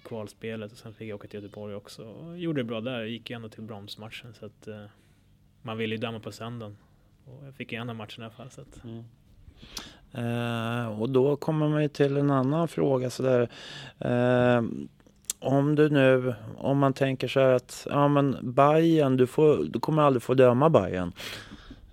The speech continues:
Speaker 1: Nej, jag tror inte det, och jag vill inte göra det.
Speaker 2: Eller säger man det själv?
Speaker 1: Ja, men just nu, eh, skulle jag inte vilja döma Bayern. Eh, det är klart, jag skulle nog klara av det, det tror jag. Men, eh,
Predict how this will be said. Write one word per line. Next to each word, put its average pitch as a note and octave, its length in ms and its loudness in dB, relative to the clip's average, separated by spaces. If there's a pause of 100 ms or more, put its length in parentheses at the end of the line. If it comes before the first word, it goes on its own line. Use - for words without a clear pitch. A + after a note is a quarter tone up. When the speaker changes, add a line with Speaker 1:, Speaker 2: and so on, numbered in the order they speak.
(180)
Speaker 1:
Nej, C#3 560 4 (200)
jag B2+ 160 -2
tror D3 180 0
inte C#3 140 -4
det, G#2+ 180 -6 (100)
och B2+ 120 -8
jag A#2 120 -4
vill A#2+ 260 -4
inte A2+ 180 -8
göra A2 80 -2
det. D3+ 60 4
Speaker 2:
Eller D#3 80 8
säger D3 280 8
man C#3+ 180 4
det C#3 160 6
själv? C3+ 400 6 (420)
Speaker 1:
Ja, B2 100 -2
men C#3 160 0
just D3 280 2
nu, E3 400 2 (380)
eh, A#2 40 -4
skulle B2 280 -4
jag A#2 40 -2
inte G#2+ 140 -8
vilja B2 160 -2
döma G#2+ 200 -6
Bayern. G2 320 -14 (220)
Eh, G2+ 500 -14 (880)
det - 80 -16
är A2 40 -14
klart, G#2 280 -12 (100)
jag G2+ 100 -10
skulle - 160 -12
nog A2 100 -12
klara C3 200 -4
av C#3 180 -2
det, F2+ 240 -10
det B2+ 120 -10
tror G#2+ 200 -14
jag. - 340 -20
Men, A2+ 360 -12
eh, G#2+ 280 -12